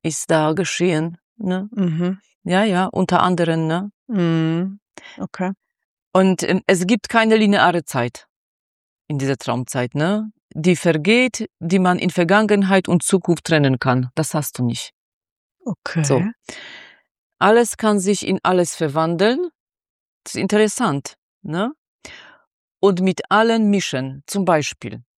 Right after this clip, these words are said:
Speaker 1: ein Mann wird zu einem Tier, das Tier zu einem Fluss, dann zu einer Frau, die Wurzel statt hat Beine.
Speaker 2: Ah, okay.
Speaker 1: Ja. Und in den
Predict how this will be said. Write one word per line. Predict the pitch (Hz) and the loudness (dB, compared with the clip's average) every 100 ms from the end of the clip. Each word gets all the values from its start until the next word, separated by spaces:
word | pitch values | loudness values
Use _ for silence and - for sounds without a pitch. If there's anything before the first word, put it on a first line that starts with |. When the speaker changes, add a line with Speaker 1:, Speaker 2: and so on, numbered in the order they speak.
| _ _ _ _ _ | _ _ _ _ _
Speaker 1:
ein | - 180 | -2 0
Mann | 185 226 247 196 | 2 2 0 -2
wird | 208 | -6
zu | - - - | -6 -8 -6
einem | 160 147 143 | -4 -6 -8
Tier, | - 254 254 254 247 | -8 -4 -4 -6 -10
das | 202 160 - | -10 -10 -8
Tier | - 180 | -8 -8
zu | - | -8
einem | - 123 147 | -10 -8 -8
Fluss, | 165 - 285 285 - - - _ _ _ | -8 0 2 2 -2 -6 -10 _ _ _
dann | - 240 220 | -2 0 2
zu | - | -2
einer | - 143 147 | -2 -2 -2
Frau, | - 262 247 247 247 - _ | -4 -2 -2 -2 -6 -12 _
die | 170 165 | -4 0
Wurzel | 233 247 - 240 233 226 | 0 0 0 2 2 0
statt | - - 214 - | -4 -2 0 0
hat | 175 | 0
Beine. | 180 190 190 185 185 180 _ _ _ _ _ _ _ _ _ _ - - - _ | 2 2 2 -2 -4 -8 _ _ _ _ _ _ _ _ _ _ -20 -20 -20 _
Speaker 2:
Ah, | 202 202 214 151 | -6 -2 0 -2
okay. | 202 - 175 151 _ _ _ _ _ | -6 -8 -10 -10 _ _ _ _ _
Speaker 1:
Ja. | 185 151 - _ _ _ _ _ - - - _ _ | -2 -2 -4 _ _ _ _ _ -20 -20 -20 _ _
Und | - 190 | -2 0
in | 196 | 2
den | 190 | 2